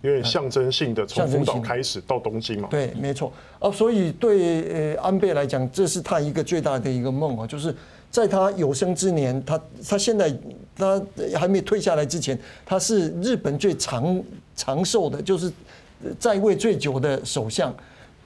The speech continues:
Speaker 2: 然后他要在东京奥运会的时候，在那边宣布，就说东京奥运会开始。没想到，哦，因为发生了一些，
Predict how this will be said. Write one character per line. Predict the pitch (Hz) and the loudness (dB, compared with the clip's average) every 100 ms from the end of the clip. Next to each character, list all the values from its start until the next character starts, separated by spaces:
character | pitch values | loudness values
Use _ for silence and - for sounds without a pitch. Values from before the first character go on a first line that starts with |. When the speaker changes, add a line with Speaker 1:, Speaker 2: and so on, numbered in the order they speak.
| - - 143 | -20 -4 0
Speaker 2:
然 | 160 | 2
后 | 214 247 175 | 4 2 2
他 | - 190 | 2 2
要 | 208 190 | 2 4
在 | 190 170 | 2 2
东 | - 190 | 0 0
京 | 180 190 | 0 2
奥 | 185 | 2
运 | 180 | 4
会 | 185 175 | 4 2
的 | 143 | 0
时 | 143 | 2
候， | 139 139 131 - | 2 0 -4 -4
在 | - 160 | 0 0
那 | 160 | 0
边 | 160 | -2
宣 | - 160 | 0 -2
布， | 151 156 | -2 -2
就 | 147 | -2
说 | 135 143 | -2 -2
东 | 170 165 | -2 -2
京 | 165 | -2
奥 | 156 156 | 0 2
运 | 151 | 0
会 | 139 135 | 0 0
开 | 127 127 | -2 -4
始。 | - - - - - - | -8 -14 -20 -20 -14 -2
没 | 160 | 0
想 | 160 139 | 0 2
到， | 160 131 - | 2 0 0
哦， | 131 123 123 | 0 0 -2
因 | 147 | 0
为 | 151 135 | 0 0
发 | 143 135 | 0 -2
生 | 139 139 | 0 0
了 | 135 | 0
一 | 131 | 0
些， | 117 139 139 | -2 0 0